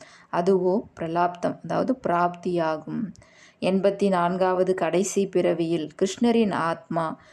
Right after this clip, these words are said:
மீண்டும் ஞானத்தை எடுத்துக்கொண்டு இருக்கிறார். பிறகு முதல் நம்பரில் செல்கிறார் என்பதையும் எழுதிவிட வேண்டும். யார் நல்ல முறையில் தேர்வில் தேர்ச்சி பெறுகிறார்களோ,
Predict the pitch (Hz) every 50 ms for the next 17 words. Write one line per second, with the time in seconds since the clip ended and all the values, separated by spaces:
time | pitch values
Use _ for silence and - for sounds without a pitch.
0 | _ _ _ - 202 226 254 277 285 285 277 262 208 185 - - - 151 170 175
1 | 175 180 196 220 214 214 - - 190 175 156 156 165 160 180 180 - 226 226 -
2 | 220 214 214 208 208 208 202 208 202 - - 208 202 196 196 196 196 196 - -
3 | _ _ _ - - _ _ - 247 240 247 247 247 247 220 208 196 185 233 254
4 | 269 269 247 226 220 220 214 202 202 214 214 - - 185 175 180 175 185 208 202
5 | 208 214 220 202 - - 170 175 175 170 175 170 175 170 170 190 247 330 - -
6 | 170 165 165 175 170 180 170 170 165 - 196 190 175 160 160 156 156 151 160 156
7 | 151 156 - - - - _ _ _ _ _ - - - - - - _ - -
8 | 170 170 175 180 170 175 170 170 190 226 269 302 269 226 202 185 175 175 175 175
9 | 170 165 - - 170 175 175 175 175 175 170 165 - - 175 185 185 - - 208
10 | - 190 175 170 170 165 175 175 175 170 165 160 - 160 160 170 170 160 160 214